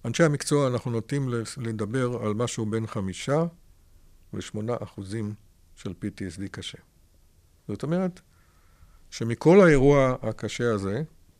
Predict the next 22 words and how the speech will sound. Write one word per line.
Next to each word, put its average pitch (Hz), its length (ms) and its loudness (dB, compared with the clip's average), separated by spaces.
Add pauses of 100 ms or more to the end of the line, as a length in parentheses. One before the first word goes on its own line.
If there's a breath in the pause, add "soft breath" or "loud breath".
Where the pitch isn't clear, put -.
(240)
זאת 107 260 -4
לפחות, - 580 -10
אה, 95 720 -10
השקפתי, 139 580 -6 (2750 soft breath)
גם 117 220 0
אם 117 140 0
הפעם 113 340 0
יהיה 107 160 0
קצת - 360 -6
יותר, 156 480 -4 (1800)
אנחנו 107 280 -6
לא 135 140 -6
מגיעים, 139 400 -6
לא 127 120 -4
עוברים 113 360 -4
לדעתי 104 460 -8
את, - 240 -12
אה, 95 140 -6 (200)
רף 104 440 -6 (720)
התשעה, 101 500 -8
עשרה 95 360 -10
אחוז. 87 340 -14